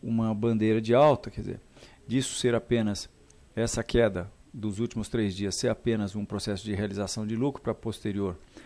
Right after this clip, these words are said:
retomada da tendência de alta, ou não, ou ser um processo de reversão. Nós não tivemos nenhuma figura, eh, dramática de candlestick, nenhuma formação de reversão de candlestick,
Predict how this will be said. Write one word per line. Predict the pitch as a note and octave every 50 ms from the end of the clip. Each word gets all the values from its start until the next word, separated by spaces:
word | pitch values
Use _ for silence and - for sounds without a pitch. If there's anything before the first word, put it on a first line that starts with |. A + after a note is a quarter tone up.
| - -
retomada | - - A2 - - A#2 G#2+ G#2+ G#2 G#2 G2 F#2+ F#2
da | F#2+ F#2+
tendência | - A2 G#2 G#2+ A2+ A2 - C#3
de | C#3 D3+
alta, | D3+ E3 E3+ - - - - - - - - - -
ou | - C#3 D#3 E3 E3+ E3+ - - _ - - - - - - - _ - _ - - - _ -
não, | - C3+ D3 B2 G2+ - - - - - - - - - - - - - -
ou | - A#2
ser | - - B2
um | B2
processo | B2 - C3 - - B2+ A#2 -
de | C3+
reversão. | A#2+ C3+ C3 C#3 D3+ - - - - G#2 F2 - - - - - - - - - - - _ -
Nós | - A2+ A2+
não | A#2+ A#2
tivemos | A2+ - A2+ A#2+ A#2+ A2+ A2 G2 - -
nenhuma | A2+ A2 A2 A2+ B2 A#2+ A2+ G#2+ G#2 G2 F2+ F2+
figura, | - - - A#2 G#2 G2 A#2 A#2+ A2+ G#2+ G2 E2+ - - - - - - - - - - _ -
eh, | - G2+ G2+ G2+ G2 G2 F2+ - - - - - - - - - - - - -
dramática | - A2+ G#2+ G#2 G#2+ A2+ A2+ G#2+ - - A2 G#2
de | G2+ G#2
candlestick, | - - - A2 A2 B2+ B2 - - - D#3+ D#3 - - A#2+
nenhuma | A2 A2+ A#2 A2 G#2+ G2+
formação | - - A#2+ A2 G#2+ G#2 - - G#2+ A2
de | G#2+
reversão | G#2+ A2 G#2+ A#2+ B2 - - - B2+ A#2
de | G2+ -
candlestick, | - A2 A2+ B2+ C3 - - E3 E3+ - -